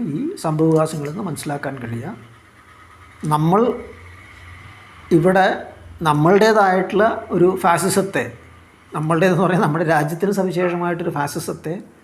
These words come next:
നേരിട്ടുകൊണ്ടിരിക്കുന്ന ഒരു സാഹചര്യത്തിൽ തീർച്ചയായിട്ടും ഗസയിലെ ആ ചെറുത്തുനിൽപ്പ്, ഫലസ്തീനുകളുടെ ആ ചെറുത്തുനിൽപ്പ് നമുക്കൊരു സന്ദേശം നൽകുന്നുണ്ട്. ദൃഢതയോടുകൂടി ഇതിനെ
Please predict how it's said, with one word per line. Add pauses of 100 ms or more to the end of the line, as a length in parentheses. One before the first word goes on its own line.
(380)
നേരിട്ടുകൊണ്ടിരിക്കുന്ന
ഒരു
സാഹചര്യത്തിൽ (880)
തീർച്ചയായിട്ടും (100)
ഗസയിലെ (120)
ആ (120)
ചെറുത്തുനിൽപ്പ്,
ഫലസ്തീനുകളുടെ
ആ
ചെറുത്തുനിൽപ്പ് (3000)
നമുക്കൊരു (120)
സന്ദേശം
നൽകുന്നുണ്ട്. (640)
ദൃഢതയോടുകൂടി (640)
ഇതിനെ